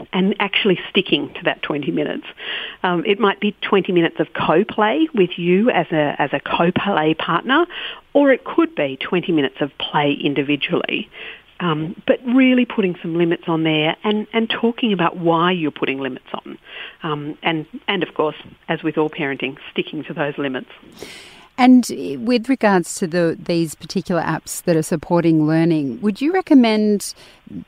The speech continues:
Speaker 2: to, for parents to download them on their iPad if they have one, as opposed, or, or their larger mobile device, as opposed to their phone?
Speaker 1: Yeah, one of the things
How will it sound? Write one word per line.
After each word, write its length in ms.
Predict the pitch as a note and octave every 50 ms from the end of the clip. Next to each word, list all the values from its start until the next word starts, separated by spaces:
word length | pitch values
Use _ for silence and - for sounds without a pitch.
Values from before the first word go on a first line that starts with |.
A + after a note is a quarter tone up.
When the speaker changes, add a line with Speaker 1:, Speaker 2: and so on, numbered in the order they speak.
| _ _
Speaker 2:
to, 580 | - - - G#3 F#3 F3+ F3 F3 E3 D#3+ - - - - - _ _ _
for 120 | - G#3+
parents 340 | - - G3+ F#3 - - -
to 60 | G#3
download 360 | F3 F#3+ F3 E3+ F3 E3+ E3+
them 120 | D#3+ F3 F3
on 120 | D#3+ E3
their 140 | E3 D#3+ - -
iPad 720 | - F3 F3 F3+ F3+ - - - E3+ E3 E3 D#3 D#3+ - - - _ -
if 120 | G3+ -
they 140 | - D#3 E3
have 300 | D3+ D#3+ F#3 F3 - -
one, 360 | F#3 E3+ E3 D#3+ E3 E3 -
as 160 | - F#3 E3+ E3
opposed, 560 | F3 - - - D#3+ D#3+ E3 E3 - - -
or, 240 | F#3 E3+ E3 - -
or 140 | G3 F3
their 100 | E3 F3
larger 400 | D#3+ E3+ E3+ D#3+ E3 E3+ E3 E3+
mobile 320 | D#3+ D#3+ D#3 D3+ - D3+ D3+
device, 560 | - - D3 D#3+ D#3 D3 D3 D#3 D#3 - - - - - - - - -
as 140 | F#3+ F3+ D#3
opposed 440 | F3+ - - - E3+ D#3+ D#3+ - -
to 100 | - D#3+
their 140 | D3+ D3 D3
phone? 400 | - - E3 D#3 D#3+ - C#4+ F#4+ - - - _ _ - - -
Speaker 1:
Yeah, 420 | C4+ B3+ C4 A#3+ G#3+ G3 F#3 F3+ F#3
one 220 | A#3 B3+ C4+ D4+ E4
of 80 | E4
the 100 | G4 F#4+ - -
things 240 | A3+ F#3 F3+ E3+